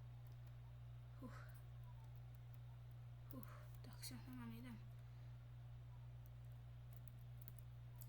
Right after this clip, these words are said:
Всі ті наркотики сюди ложимо. Б'ємо. Все. Все, наркотики привіз. Ага,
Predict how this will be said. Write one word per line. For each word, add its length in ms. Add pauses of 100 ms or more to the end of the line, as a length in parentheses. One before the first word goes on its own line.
(160)
Всі 160
ті 160
наркотики 680
сюди 280
ложимо. 460 (3250)
Б'ємо. 380 (840)
Все. 280 (720)
Все, 160
наркотики 560
привіз. 520 (960)
Ага, 420